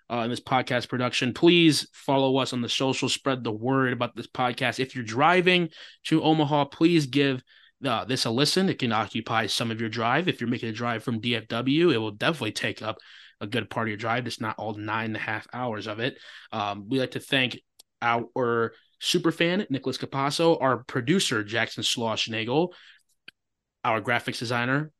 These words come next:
Owen Graham, and then our director of content, Jameson Mullen. So thanks you, everyone involved. Thank you guys all for listening. Give us a follow on Instagram,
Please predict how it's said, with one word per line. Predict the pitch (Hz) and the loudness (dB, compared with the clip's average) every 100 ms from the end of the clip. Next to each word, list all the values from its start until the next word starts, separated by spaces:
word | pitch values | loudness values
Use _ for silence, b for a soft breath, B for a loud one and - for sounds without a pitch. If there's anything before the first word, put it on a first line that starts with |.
| _ | _
Owen | 131 123 113 | -2 -2 -2
Graham, | 113 127 160 196 214 b _ _ | -4 0 2 2 0 b _ _
and | 110 123 120 | -6 -4 -2
then | 123 127 131 127 - | -2 -2 -2 -4 -4
our | 120 131 | -2 -2
director | 120 131 - | -2 -4 -4
of | 131 | -8
content, | - 131 131 135 131 - | -4 -4 -4 -2 -6 -6
Jameson | 113 123 131 131 139 135 | -10 -4 -2 -2 0 0
Mullen. | 147 135 113 | 2 0 0
So | 131 117 160 | -2 -2 2
thanks | 185 - - | 2 0 -6
you, | 170 165 165 - | -2 0 2 2
everyone | 156 156 147 143 | 4 4 4 2
involved. | 131 131 131 135 b b b | 0 0 0 -2 b b b
Thank | 135 131 | -2 0
you | |
guys | 139 131 131 | 0 0 0
all | 123 | -2
for | 113 | -4
listening. | 117 139 - 131 | -2 0 2 0
Give | 139 123 | 0 -2
us | 123 - | -4 -4
a | 123 | -6
follow | - 135 127 123 | -4 -2 0 -2
on | 117 | -4
Instagram, | 135 139 - 131 131 | -6 -6 -2 0 0